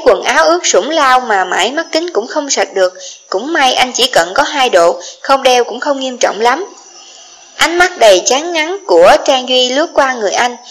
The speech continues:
rồi đột nhiên quay ngoắt lại nhìn chằm chằm anh, như thể có phần hơi bất ngờ. Nhịn một lúc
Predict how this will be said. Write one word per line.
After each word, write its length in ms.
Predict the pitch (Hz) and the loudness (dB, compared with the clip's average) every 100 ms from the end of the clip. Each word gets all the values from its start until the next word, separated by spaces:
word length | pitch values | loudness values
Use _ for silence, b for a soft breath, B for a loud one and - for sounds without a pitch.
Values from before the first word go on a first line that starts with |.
| B - | B -2
rồi 160 | 226 220 | 2 6
đột 160 | 196 202 | 6 4
nhiên 320 | 254 269 262 | -2 -4 -2
quay 200 | 262 254 | 2 2
ngoắt 260 | 262 320 - | 2 0 0
lại 180 | 190 175 | 0 0
nhìn 280 | 220 196 185 | -2 -2 0
chằm 200 | 202 185 | -2 0
chằm 240 | 190 185 | 0 0
anh, 220 | 240 247 B B B | -2 -4 B B B
như 140 | 285 294 | -4 -2
thể 220 | 240 208 | 2 2
có 140 | 320 | 2
phần 220 | 320 220 208 | 2 -2 2
hơi 160 | 262 | 2
bất 260 | 262 339 269 | 2 0 0
ngờ. 260 | 196 185 185 B B B _ | 0 0 -2 B B B _
Nhịn 280 | 196 175 214 | -4 -4 -2
một 220 | 196 - | -2 0
lúc 100 | 320 | -2